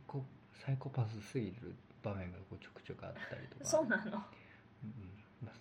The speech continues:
Speaker 1: サイコパスは言い過ぎかもしれないけど、結構やっぱね、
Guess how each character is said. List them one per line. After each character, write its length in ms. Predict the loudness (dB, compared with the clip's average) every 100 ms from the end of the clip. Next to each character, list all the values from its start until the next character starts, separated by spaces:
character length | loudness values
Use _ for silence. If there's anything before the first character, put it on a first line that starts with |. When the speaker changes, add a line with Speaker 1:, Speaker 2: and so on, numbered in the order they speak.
| -16
Speaker 1:
サ 180 | -6 -4
イ 60 |
コ 100 | -2
パ 160 | -2 -2
ス 80 | -2
は 60 |
言 80 | -2
い 20 |
過 60 | 0
ぎ 100 | 0
か 100 | 0
も 100 | -4
し 60 | -6
れ 60 | -6
な 80 |
い 60 | -6
け 60 | -6
ど、 160 | -10 -10 -14 -12 -12 -12 -14 -16 -16
結 200 | -2 -2 0
構 160 | 2 4
や 80 | 4
っ 20 |
ぱ 160 | 0
ね、 360 | 0 0 0 -4